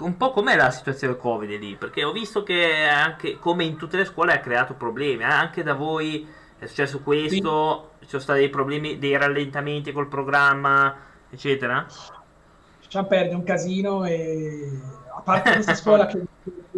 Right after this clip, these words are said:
Speaker 2: la prima scuola, eh, dell'E N A I P che ho visto sono abbastanza organizzati, per quello che ho detto sono una, una vera e propria squadra, perché si, si aiutano l'un con
Speaker 1: Sì, sì.
Speaker 2: l'altro. Ehm, in cui nell'altra no, c'è proprio solo confusione e basta.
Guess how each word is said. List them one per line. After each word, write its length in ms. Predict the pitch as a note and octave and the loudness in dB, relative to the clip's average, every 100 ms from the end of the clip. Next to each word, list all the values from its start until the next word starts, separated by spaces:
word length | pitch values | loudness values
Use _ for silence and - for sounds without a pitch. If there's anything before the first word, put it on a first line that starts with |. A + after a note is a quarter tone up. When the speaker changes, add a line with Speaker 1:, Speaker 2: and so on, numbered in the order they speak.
| F3+ | -4
Speaker 2:
la 120 | F#3+ | -4
prima 240 | F#3 G3+ F3 | -2 -4 -4
scuola, 500 | - F#3 F3 E3+ E3 | -2 0 2 0 -4
eh, 320 | E3 D#3+ D#3 | -4 -6 -8
dell'E 640 | D#3 D#3 D3+ - E3 E3+ F#3 | -10 -14 -14 -12 -8 -6 -4
N 40 | |
A 40 | F3+ | -6
I 80 | |
P 120 | F3 E3+ | -8 -14
che 80 | E3+ | -16
ho 20 | |
visto 200 | E3 - | -16 -18
sono 160 | - D#3+ | -12 -8
abbastanza 720 | D#3 - D#3+ D#3 - D3+ D3+ | -8 -10 -14 -14 -8 -6 -6
organizzati, 600 | D#3 D#3+ D#3+ F3 F3 F3 | -8 -10 -10 -6 -6 -6
per 160 | E3 E3 | -12 -6
quello 160 | E3+ | -6
che 60 | D#3+ | -6
ho 20 | |
detto 220 | D#3 D3+ C#3+ | -12 -16 -20
sono 220 | D#3+ D#3+ | -20 -20
una, 200 | D3+ D3 C#3+ _ _ _ | -20 -20 -20 _ _ _
una 200 | D#3 D#3+ | -14 -12
vera 240 | E3 F3 | -8 -4
e 20 | E3+ | -4
propria 220 | E3 D3+ | -4 -10
squadra, 540 | - F3+ C#3 C#3+ E3 | -8 -6 -6 -4 -6
perché 240 | - - C#3 | -6 -16 -18
si, 240 | D3+ D3 | -16 -14
si 120 | - | -12
aiutano 420 | D#3 E3+ - D#3 D3+ | -14 -14 -16 -18 -18
l'un 80 | - | -16
con 140 | E3+ | -10
Speaker 1:
Sì, 60 | E3 | -8
sì. 140 | A#2+ | -8
Speaker 2:
l'altro. 340 | A#2+ F#3+ G3+ - - - - - - - - | -8 -8 -8 -12 -20 -20 -20 -20 -20 -18 -4
Ehm, 1000 | F#3+ F#3 F#3 F3+ F3+ F3 F3 E3+ E3+ F3 - - | 0 2 4 4 2 0 0 -2 -4 -8 -16 -10
in 160 | G#3 G3 | -6 -2
cui 120 | G3+ | 0
nell'altra 680 | G3 F#3+ G3+ G#3 G3+ F3+ E3+ | 2 4 4 4 2 2 2
no, 260 | F3+ F#3 E3+ | 0 -2 -2
c'è 140 | E3 | -4
proprio 220 | F3 E3+ | -6 -8
solo 380 | E3+ F3+ F3+ E3+ | -6 -2 0 0
confusione 760 | F#3+ F#3+ F#3 E3+ F#3+ G3+ G3+ G#3 | 2 0 -2 0 0 0 -2 -6
e 100 | E3+ | -4
basta. 640 | D#3 D3+ - F#3+ G#3 | -4 -4 -4 -4 -4